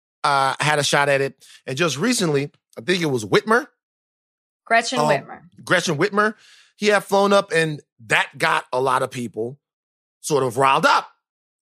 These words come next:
Speaker 1: because it seemed as if, wow, you know, he's really talking to, he's, he's flown Gretchen Whitmer out there. He's not gonna go with a black woman, which leads us to, you know, this letter. I'll be honest with you.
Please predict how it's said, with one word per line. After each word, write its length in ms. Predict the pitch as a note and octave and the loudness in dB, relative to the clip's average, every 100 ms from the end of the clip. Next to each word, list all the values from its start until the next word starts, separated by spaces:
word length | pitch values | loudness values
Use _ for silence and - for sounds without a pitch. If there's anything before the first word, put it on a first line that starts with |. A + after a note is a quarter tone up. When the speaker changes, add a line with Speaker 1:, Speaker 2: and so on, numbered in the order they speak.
| - | -6
Speaker 1:
because 260 | C3+ D#3+ | 0 0
it 100 | D3 | 0
seemed 340 | - C#4+ D4 A#3+ | -4 -2 0 2
as 120 | F3 | 4
if, 260 | D#3+ D3 - _ _ - | 4 2 -2 _ _ 0
wow, 520 | E3 F3 B2+ A2 A2 _ _ _ _ _ _ - | 2 4 2 -2 -8 _ _ _ _ _ _ -6
you 60 | |
know, 160 | C#3 B2+ _ | -4 -4 _
he's 580 | B2 D#3+ D#3 C3+ A2+ - _ _ - | -10 -6 -4 -6 -8 -12 _ _ -10
really 420 | B2 E3+ G#3 F#3 | -4 0 0 0
talking 540 | - F3 F3 E3+ D3 | 2 2 2 0 -8
to, 300 | - C3+ B2+ | -4 -2 -2
he's, 260 | B2+ A#2+ A2+ | -4 -6 -8
he's 180 | A#2 A2 | -8 -6
flown 480 | - F#3 F3+ D#3 | 2 2 2 -2
Gretchen 340 | C#3+ D3 D#3 C#3 | -2 -2 -2 -2
Whitmer 280 | D#3+ C3+ D#3 | -4 0 2
out 200 | F3 - | 0 -4
there. 280 | G#2 G2+ - _ | -8 -8 -12 _
He's 180 | - D#3+ | -10 -4
not 160 | D3 C#3 | -2 -2
gonna 160 | C3+ B2+ | -4 -6
go 140 | B2 | -6
with 120 | A#2+ | -8
a 40 | A#2 | -4
black 260 | D3 C3+ | -4 -2
woman, 180 | A3+ F3 | 0 0
which 160 | C#3 D3+ | -2 -2
leads 220 | G3+ C#3 | -4 -4
us 120 | C3+ | -4
to, 280 | - A#2+ B2 _ _ - | -4 -4 -6 _ _ -8
you 60 | F#3+ | -6
know, 80 | B2 | -4
this 180 | C#3+ F3+ | -2 2
letter. 320 | A#3+ - - _ _ _ _ _ _ _ _ _ - | 2 2 -8 _ _ _ _ _ _ _ _ _ -20
I'll 80 | - | -20
be 220 | C#3 C3+ | -10 -4
honest 220 | C3 B2+ | -2 -2
with 140 | D3 D3 | -4 -4
you. 180 | F3+ | -6